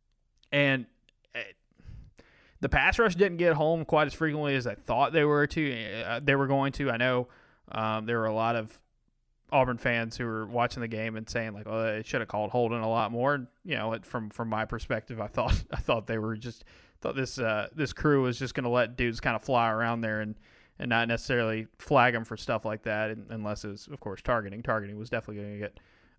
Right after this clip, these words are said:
uh, flagged in this game. And, yeah, it's just a, <sighs> man, a brutal way for Smoke Monday's career to end. And, and I know there were people who are like, "Oh, it's fitting," and, like, I, I don't know, man. Like, he played,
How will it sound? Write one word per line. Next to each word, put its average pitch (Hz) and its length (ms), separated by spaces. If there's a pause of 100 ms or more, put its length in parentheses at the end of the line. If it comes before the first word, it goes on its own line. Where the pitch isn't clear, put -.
uh, 104 220
flagged 110 300
in 110 100
this 110 180
game. 110 240
And, 117 100 (400)
yeah, 165 220
it's 180 160
just 277 160
a, 190 120 (240)
<sighs> - 240
man, 180 240
a 143 120
brutal 143 560
way 131 180
for 117 380 (180)
Smoke 127 320
Monday's 120 640
career 110 340
to 101 100
end. 98 380
And, 123 240
and 120 180
I 123 80
know 143 280
there 135 160
were 131 100
people 127 340
who 113 40
are 113 240
like, 117 120
"Oh, 240 220
it's 151 140
fitting," 147 420
and, 127 180
like, 123 180 (600)
I, 214 160
I 165 160
don't 127 80
know, 113 80
man. 120 180
Like, 123 140
he 220 100
played, 156 320